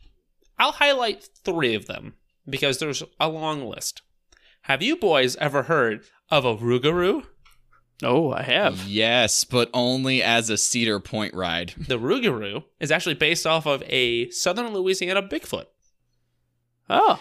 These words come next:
Speaker 3: See, I thought it was a Bigfoot or Chupacabra-esque thing.
Speaker 1: So the tale of Rougarou or-,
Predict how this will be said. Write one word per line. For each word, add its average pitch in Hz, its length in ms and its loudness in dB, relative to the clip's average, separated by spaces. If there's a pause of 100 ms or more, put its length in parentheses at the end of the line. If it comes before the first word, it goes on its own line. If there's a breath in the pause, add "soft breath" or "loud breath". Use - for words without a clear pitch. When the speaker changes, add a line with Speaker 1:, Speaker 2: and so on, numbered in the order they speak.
(120)
Speaker 3:
See, - 140 -2
I - 100 0
thought - 200 4
it 214 80 4
was 170 140 4
a 151 60 4
Bigfoot 123 720 0
or 101 120 -2
Chupacabra-esque - 1120 -2
thing. 78 380 -8 (540)
Speaker 1:
So 151 300 0
the 143 140 0
tale 185 440 2
of 247 140 -2
Rougarou 151 520 -2
or-, 135 240 0